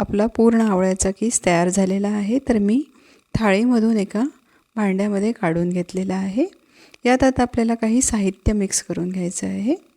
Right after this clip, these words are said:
सगळ्यात पहिले आपल्याला इथे काळं मीठ घालायचं आहे. तर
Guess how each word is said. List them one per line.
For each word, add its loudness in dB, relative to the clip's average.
सगळ्यात 2
पहिले 4
आपल्याला -2
इथे -4
काळं 0
मीठ -2
घालायचं -6
आहे. -6
तर -6